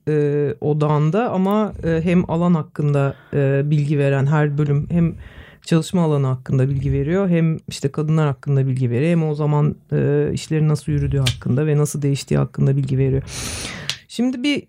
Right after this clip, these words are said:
kısa ara verelim, e, bir müzik arası ve, e, yine Müsemman'ın seçtiği bir parçayı dinleyeceğiz. E, Queen'in bin dokuz yüz seksen altı Budapeşte konserinde söylediği, e,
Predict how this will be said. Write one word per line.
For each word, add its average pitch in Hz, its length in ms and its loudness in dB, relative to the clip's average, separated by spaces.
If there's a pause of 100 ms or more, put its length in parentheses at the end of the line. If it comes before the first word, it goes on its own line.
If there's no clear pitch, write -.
kısa - 200 -8
ara 262 440 0
verelim, 233 460 0 (120)
e, 185 260 0
bir 190 60 0
müzik 196 340 0
arası 196 640 0
ve, 214 420 -2
e, 185 100 -2
yine 190 400 0
Müsemman'ın 190 540 0
seçtiği 190 440 -2
bir 175 80 -2
parçayı 185 440 0
dinleyeceğiz. 175 720 -2
E, 180 200 2
Queen'in 202 420 -2
bin 202 120 -2
dokuz 190 240 -6
yüz - 60 -18
seksen 196 300 -2
altı 190 440 0
Budapeşte 185 600 0
konserinde 180 760 0 (460)
söylediği, 160 800 -2
e, 147 420 0